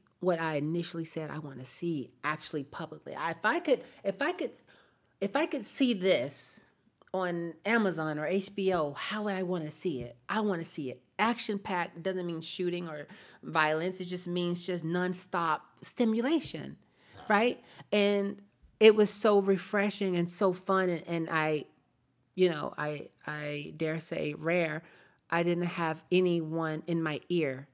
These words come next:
se-, making me second guess my originally, or my original idea. So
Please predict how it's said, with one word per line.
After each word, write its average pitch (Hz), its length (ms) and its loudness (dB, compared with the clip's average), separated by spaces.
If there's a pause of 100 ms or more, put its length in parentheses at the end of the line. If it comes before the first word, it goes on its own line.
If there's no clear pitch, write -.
(500)
se-, - 260 -6
making 170 260 2
me 156 80 -2
second 151 400 -6
guess 143 460 -8 (340)
my 139 540 -4
originally, 143 600 -8 (120)
or 147 120 -6
my 139 240 -6
original 135 480 -12
idea. 139 440 -12 (300)
So 170 460 2